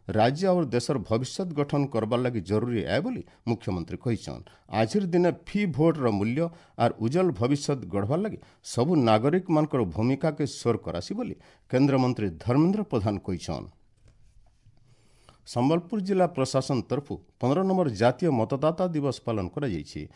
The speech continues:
ଇ ଅବସରରେ ଜିଲ୍ଲା ପ୍ରେକ୍ଷାଳୟନୁ ଗୋଟେ ସଚେତନତା ଶୋଭାଯାତ୍ରା ସହର ବୁଲିଥିଲା। କଳାହାଣ୍ଡି ଜିଲ୍ଲାପାଳଙ୍କର ସଦ୍ଭାବନା ଗୃହଠାରେ ମତଦାତା ଦିବସ ପାଳିତ ହେଇଯାଇଛି। ଇତାର ଆଘନୁ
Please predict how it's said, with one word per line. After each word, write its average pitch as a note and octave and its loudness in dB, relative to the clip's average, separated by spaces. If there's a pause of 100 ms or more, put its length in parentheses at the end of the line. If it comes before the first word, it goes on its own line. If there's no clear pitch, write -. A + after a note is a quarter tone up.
(220)
ଇ C#3+ 4
ଅବସରରେ F3 -2 (260)
ଜିଲ୍ଲା C#3 2
ପ୍ରେକ୍ଷାଳୟନୁ E3 0
ଗୋଟେ D#3 -2
ସଚେତନତା D3+ -2
ଶୋଭାଯାତ୍ରା D3 -2 (120)
ସହର - -2
ବୁଲିଥିଲା। F#2 -4 (500)
କଳାହାଣ୍ଡି C#3+ 4
ଜିଲ୍ଲାପାଳଙ୍କର E3 0
ସଦ୍ଭାବନା B2+ 2
ଗୃହଠାରେ C3+ -2 (140)
ମତଦାତା C#3+ 0
ଦିବସ C3 -2
ପାଳିତ A2 -4
ହେଇଯାଇଛି। F2+ -4 (340)
ଇତାର B2+ 0
ଆଘନୁ B2 0